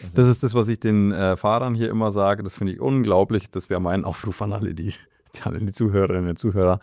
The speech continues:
Speaker 2: Ich sag das, wo wir hierher gezogen sind, auch dem D-H-L-Fahrer, das ist ein super geiler Typ. Sag ich, wenn du zu uns kommst, du kannst immer was zum Trinken haben, du kannst immer einen Kaffee haben. Der holt sich auch in der Früh immer einen, einen Coffee to go her. Ich sag, wenn du aufs Klo musst und du bist in Göttingen unterwegs, dann kannst du zu uns kommen. Dann hat er gesagt, du glaubst nicht, wie mir das hilft.
Speaker 1: Mhm.
Speaker 2: Weil das wirklich Wahnsinn ist.
Speaker 1: Ja, weil er weiß, dass er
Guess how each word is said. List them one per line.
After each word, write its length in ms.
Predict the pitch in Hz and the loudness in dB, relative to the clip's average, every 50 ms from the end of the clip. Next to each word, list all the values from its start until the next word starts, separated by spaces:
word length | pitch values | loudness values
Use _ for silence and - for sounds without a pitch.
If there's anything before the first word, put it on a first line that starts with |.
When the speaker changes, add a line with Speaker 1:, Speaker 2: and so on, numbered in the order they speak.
| - - - - - _ | -6 -20 -20 -20 -20 _
Speaker 2:
Ich 60 | - | -2
sag 120 | - - - | -2 -2 0
das, 220 | 107 95 - - 131 | 0 -4 -4 -4 -2
wo 140 | 104 92 | 0 2
wir 80 | 95 92 | 2 2
hierher 260 | 92 92 95 113 160 156 | 4 4 4 4 2 2
gezogen 340 | 147 135 - 127 120 117 | 0 -2 -2 -2 -2 0
sind, 180 | 107 117 113 - | 0 0 -2 2
auch 140 | - 101 98 | 2 4 4
dem 140 | 98 95 87 | 4 4 2
D-H-L-Fahrer, 680 | 87 85 90 87 90 113 127 123 - 110 104 104 101 98 | 0 0 0 2 2 2 0 0 2 2 2 2 2 0
das 120 | 95 90 | -2 -4
ist 40 | 95 | -4
ein 20 | 92 | -4
super 260 | - 117 110 110 101 | -4 -4 -2 -2 0
geiler 220 | 95 92 92 90 | 2 2 0 0
Typ. 180 | - - 101 - | 0 -2 -6 0
Sag 160 | - 101 95 | 0 2 2
ich, 80 | 95 92 | 4 4
wenn 140 | 98 101 | 4 4
du 100 | 101 104 | 4 2
zu 140 | 101 - - | 2 0 -2
uns 180 | 120 123 127 - | -2 -2 -2 -2
kommst, 180 | - 120 - - | -6 -8 -6 0
du 40 | 117 | 0
kannst 160 | 107 98 - | 0 2 4
immer 140 | 120 117 110 | 4 4 4
was 100 | 107 - | 4 2
zum 140 | - 107 | 0 -2
Trinken 240 | 104 117 131 135 135 | 0 2 2 2 2
haben, 160 | 135 139 139 | 2 2 0
du 60 | 131 110 | -2 -4
kannst 160 | - 110 - - | -6 -6 -4 -2
immer 120 | 117 110 | 0 0
einen 40 | 98 | 0
Kaffee 300 | - 117 117 - 135 131 | 0 -2 -2 0 2 4
haben. 220 | 131 143 143 127 | 4 4 2 0
Der 120 | - 90 90 | -2 -2 -2
holt 140 | 107 117 | -2 -2
sich 100 | - 131 | 0 0
auch 60 | 127 120 | 2 2
in 60 | 120 | 2
der 80 | 120 | 0
Früh 180 | 113 - 135 135 | 2 4 4 4
immer 180 | 131 127 120 - | 6 4 2 2
einen, 200 | 101 117 120 117 | 2 2 2 2
einen 100 | 113 - | 0 0
Coffee 220 | - 120 113 107 | -2 -2 -2 -2
to 100 | - - | -2 0
go 180 | - 113 117 113 | 4 4 4 6
her. 180 | 113 113 117 113 - - - - _ | 6 2 2 0 -2 -12 -20 -20 _
Ich 80 | - - | -4 -2
sag, 80 | 107 | 0
wenn 80 | 92 92 95 92 | 0 0 0 -2
du 60 | 92 | -2
aufs 120 | 82 - | -4 -4
Klo 320 | - - 120 123 127 - - | -2 0 2 4 4 2 2
musst 260 | 131 131 135 135 - | 0 -2 -2 -2 -4
und 100 | - 110 | -6 -4
du 60 | 104 | -2
bist 120 | 98 98 95 | -2 -2 -2
in 60 | 101 | 2
Göttingen 300 | 98 104 104 110 107 95 | 2 2 2 2 0 -2
unterwegs, 300 | 95 92 95 92 95 - | -2 -4 -4 -4 -4 -6
dann 80 | - 90 | -6 -6
kannst 160 | 90 87 - | -6 -6 -6
du 80 | - 104 | -8 -12
zu 20 | |
uns 140 | 95 90 - | -12 -10 -8
kommen. 140 | - 90 87 | -6 -4 -4
Dann 100 | 85 87 | -2 -4
hat 80 | 87 | -4
er 60 | 90 92 | -4 -4
gesagt, 180 | 90 87 - | -6 -6 -8
du 40 | 92 | -6
glaubst 380 | 92 98 95 104 117 - - - | 0 2 4 4 2 2 0 0
nicht, 280 | 107 113 113 - - 104 | 0 0 0 -2 -2 0
wie 80 | 98 98 | 2 2
mir 140 | 95 90 | 2 2
das 180 | - 110 107 - | 2 0 -2 -2
hilft. 380 | - - 101 92 - - - _ _ _ _ _ _ _ - | -2 -2 -2 -2 -2 -6 -18 _ _ _ _ _ _ _ 0
Speaker 1:
Mhm. 280 | 101 87 80 90 98 101 | 0 2 2 2 0 0
Speaker 2:
Weil 120 | - 92 92 | 0 0 0
das 120 | 87 - | 0 0
wirklich 260 | 110 104 104 98 85 87 | 0 0 0 0 0 0
Wahnsinn 340 | 85 85 85 80 80 78 | 0 0 0 -2 -6 -6
ist. 80 | - - | 2 4
Speaker 1:
Ja, 60 | 90 | 6
weil 100 | 90 87 | 6 6
er 80 | 85 78 | 6 6
weiß, 200 | 85 87 92 - | 6 4 4 6
dass 160 | - 101 90 | 4 2 4
er 240 | 98 92 90 95 95 | 6 4 4 4 2